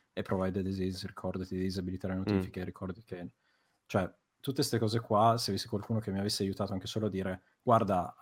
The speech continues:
Speaker 1: ho appena visto il numero, hai fatto cinquecento issue in tre mesi", occhio,
Speaker 2: C'è qualcosa
Speaker 1: perché
Speaker 2: che non va.
Speaker 1: c'è
Speaker 2: Mm.
Speaker 1: qualcosa che non va, come ti senti? Anche solo, ehm, se vuoi, e poi appunto so che siamo overtime, quindi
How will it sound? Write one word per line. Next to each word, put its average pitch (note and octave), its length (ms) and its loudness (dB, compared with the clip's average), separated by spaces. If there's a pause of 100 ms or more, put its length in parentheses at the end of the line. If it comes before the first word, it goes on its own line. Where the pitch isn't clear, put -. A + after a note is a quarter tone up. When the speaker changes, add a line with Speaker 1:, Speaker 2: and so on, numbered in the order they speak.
(260)
Speaker 1:
ho A2 80 4
appena A#2+ 280 6
visto A#2 240 4
il G#2+ 60 2
numero, G#2 320 4
hai G2 100 0
fatto A2 260 2
cinquecento A2 540 0
issue G#2+ 680 0
in G#2 220 0
tre A#2+ 180 2
mesi", G#2 460 2 (1160)
occhio, G#2+ 440 0
Speaker 2:
C'è G#2 100 4
qualcosa A#2+ 260 12
Speaker 1:
perché - 20 10
Speaker 2:
che A#2 60 8
non G#2 140 10
va. F2 260 4 (220)
Speaker 1:
c'è G2+ 140 -2
Speaker 2:
Mm. - 20 -
Speaker 1:
qualcosa G2+ 340 -4
che G2 60 0
non G2+ 80 -2
va, A#2 260 8
come A#2 280 8
ti A2 100 -4
senti? F#2+ 480 0
Anche C#3 220 2
solo, A#2 560 2 (520)
ehm, F#2 360 -6
se - 180 -6
vuoi, F#2+ 340 0
e - 200 -10 (180)
poi G2+ 180 0
appunto G#2 260 -4
so A2+ 140 -2
che A2+ 100 0
siamo G#2+ 220 0
overtime, G#2 500 2
quindi G2+ 380 0